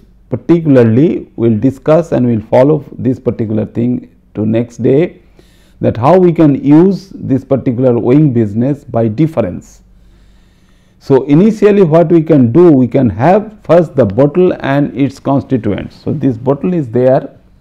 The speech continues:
and the constituents means you have the sample.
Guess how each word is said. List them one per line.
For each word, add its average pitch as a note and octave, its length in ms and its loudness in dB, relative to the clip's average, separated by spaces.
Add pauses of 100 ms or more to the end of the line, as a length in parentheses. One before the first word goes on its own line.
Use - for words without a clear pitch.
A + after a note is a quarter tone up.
(1040)
and F3 500 -2
the A#2 100 -4
constituents D#3+ 760 -4
means D3 320 0
you B2 140 0
have C#3+ 280 -2
the B2 120 -2
sample. D#3+ 680 -6